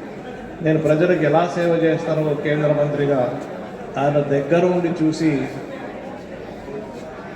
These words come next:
తాను ఆనందిస్తారని అనుకున్నాను. కానీ unfortunately ఆయన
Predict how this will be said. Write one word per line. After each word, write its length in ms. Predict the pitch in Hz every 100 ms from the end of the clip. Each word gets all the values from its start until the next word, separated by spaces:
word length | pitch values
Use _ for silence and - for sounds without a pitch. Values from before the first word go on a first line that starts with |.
| - - - - -
తాను 200 | 143 143
ఆనందిస్తారని 760 | 151 160 160 151 - 151 147 143
అనుకున్నాను. 580 | 143 147 147 143 147 147 - - - - - - - -
కానీ 120 | 143
unfortunately 920 | 139 147 165 160 - 156 147 151
ఆయన 100 | 147